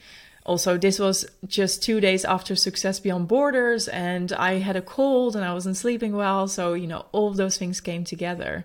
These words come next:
But it was definitely also the session that, that just, like, depleted me. And you might think, "Okay, what is so nice about that?" Well, actually, that part wasn't nice. But afterwards,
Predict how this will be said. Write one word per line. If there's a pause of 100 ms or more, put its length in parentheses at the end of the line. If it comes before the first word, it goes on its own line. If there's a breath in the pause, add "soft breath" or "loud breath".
(480 loud breath)
But
it
was
definitely
also
the
session
that,
that
just,
like,
depleted
me. (800)
And
you
might
think,
"Okay,
what
is
so
nice
about
that?"
Well,
actually,
that
part
wasn't
nice. (480 loud breath)
But
afterwards,